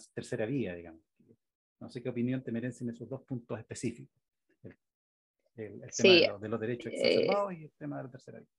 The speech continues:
Speaker 2: Claro, o sea, a ver, uno, el tema de los derechos es, es efectivo. O sea, en el fondo acá también hay un tema, nuevamente, la pantalla, versus lo que realmente se está, se está regulando.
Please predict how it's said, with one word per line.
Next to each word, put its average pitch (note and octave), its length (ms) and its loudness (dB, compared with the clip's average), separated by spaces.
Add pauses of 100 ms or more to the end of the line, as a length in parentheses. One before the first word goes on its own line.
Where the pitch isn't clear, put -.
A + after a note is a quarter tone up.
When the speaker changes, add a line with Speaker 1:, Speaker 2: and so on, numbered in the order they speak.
(1400)
Speaker 2:
Claro, A#3 240 10
o F3 40 10
sea, G3 280 6
a G3 80 12
ver, - 180 12
uno, D#4+ 220 2 (200)
el B3 200 0
tema C#4 140 2
de D4+ 40 2
los C4 140 0
derechos C4+ 600 6
es, A3+ 240 6
es A3 120 4
efectivo. A3+ 680 4
O - 40 -10
sea, F#3 160 4
en F3+ 60 2
el F3 80 -10
fondo G#3+ 300 4
acá A3 520 8
también G3+ 240 2
hay A3 120 8
un G#3+ 80 4
tema, A3 160 6
nuevamente, C4 400 10
la G3 100 10
pantalla, G3+ 600 6
versus G#3 300 -4
lo G#3 80 2
que G#3+ 80 -2
realmente G#3+ 400 4
se - 140 -8
está, G3 500 4
se - 160 -16
está - 140 0
regulando. F#3 420 6